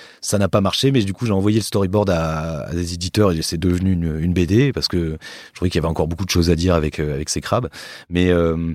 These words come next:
mais c'est amusant parce que finalement, euh, voilà, c'était, euh, on est encore dans ce, toujours cette période de, entre vingt et trente ans où, où, où, euh, je dis pas que j'ai plus d'idées, mais en tout cas, à l'époque, j'en avais beaucoup, et, et c'est vrai que, voilà, c'est,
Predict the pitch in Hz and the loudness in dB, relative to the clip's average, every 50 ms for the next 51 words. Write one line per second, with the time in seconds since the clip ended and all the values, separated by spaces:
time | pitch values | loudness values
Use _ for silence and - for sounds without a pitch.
0 | - - - - - 92 - - 110 120 131 131 143 196 202 139 - - - 110 | -8 -12 -16 -4 -2 -2 0 2 0 2 2 0 0 0 0 0 -2 0 0 0
1 | - - 123 117 107 107 123 143 147 135 113 101 101 98 95 95 117 113 98 92 | 0 0 0 0 0 0 -2 -2 0 0 2 2 2 0 0 0 0 2 2 2
2 | 101 - - 92 82 - 107 110 110 104 92 87 87 85 87 95 95 104 104 90 | 0 0 -2 -6 -6 -2 0 2 2 4 2 2 0 0 0 2 2 2 0 2
3 | - 131 127 120 104 104 95 - - _ _ - - - - - _ _ _ - | 2 2 2 2 0 -2 -4 -4 -8 _ _ -20 -20 -20 -20 -20 _ _ _ -8
4 | - 104 131 131 - - 85 _ - - 107 101 107 107 110 113 101 98 101 92 | -4 -2 -2 0 0 -2 -4 _ 0 0 2 2 2 2 2 0 0 -2 -2 0
5 | 90 87 90 - 101 92 90 107 107 95 - - 98 - - 117 127 139 147 131 | 0 -2 -2 0 0 2 2 2 2 0 0 -2 -4 -2 0 0 2 2 2 2
6 | 107 101 110 80 101 117 92 95 110 101 101 98 95 92 87 87 85 85 85 85 | 0 -2 -4 -6 -8 -10 -10 -8 -8 -8 -6 -6 -6 -6 -8 -8 -8 -8 -8 -8
7 | 85 87 87 87 82 80 71 65 60 57 _ 71 69 _ _ 92 _ _ - - | -10 -10 -12 -14 -16 -20 -20 -20 -20 -20 _ -20 _ _ _ -20 _ _ -20 -20
8 | - - - - - - 101 - - 95 113 110 107 117 120 147 143 123 98 87 | -20 -16 -14 -12 -8 -6 -4 -4 -4 -4 -2 -4 -4 0 2 2 2 2 -2 -4
9 | - - 131 120 110 104 - 135 120 - 101 95 92 95 98 95 92 90 95 95 | 0 0 2 2 2 0 0 -2 0 0 0 0 2 2 2 0 0 -2 -8 -14
10 | 95 95 _ _ _ _ _ _ _ - 107 107 98 - 135 143 156 156 156 135 | -20 -20 _ _ _ _ _ _ _ -8 -6 -6 -4 -2 -2 -2 0 2 2 2
11 | 104 98 98 87 98 92 - - 104 113 135 120 - 95 90 90 90 87 87 87 | 4 4 2 0 -2 -4 -2 0 2 2 2 2 2 2 2 4 2 2 0 -2
12 | 85 - - - - - _ - 92 110 117 110 95 85 82 82 80 - 95 85 | -4 -8 -12 -20 -20 -20 _ -4 0 2 2 2 2 0 -2 -4 -4 -4 -4 -4
13 | 85 85 85 85 85 85 82 82 82 82 80 73 | -2 -2 -2 -2 -2 -4 -4 -6 -8 -10 -12 -14